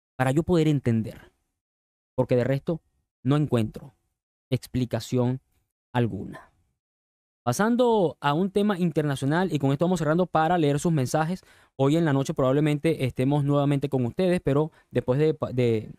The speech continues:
de colocar esto voy a leer sus mensajes. En Chile, eh, le dijeron que no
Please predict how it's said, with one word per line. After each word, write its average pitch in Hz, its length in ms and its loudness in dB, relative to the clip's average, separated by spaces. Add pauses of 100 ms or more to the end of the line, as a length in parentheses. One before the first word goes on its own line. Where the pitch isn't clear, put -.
(140)
de 120 200 -4
colocar 120 280 2
esto 165 220 -2
voy 131 160 -2
a 143 60 -2
leer 127 320 -4 (400)
sus 147 500 0 (140)
mensajes. 117 760 -4 (1400)
En 208 360 2
Chile, 185 540 0 (560)
eh, 123 640 0
le 143 100 2
dijeron 202 260 2
que 160 140 0
no 165 340 0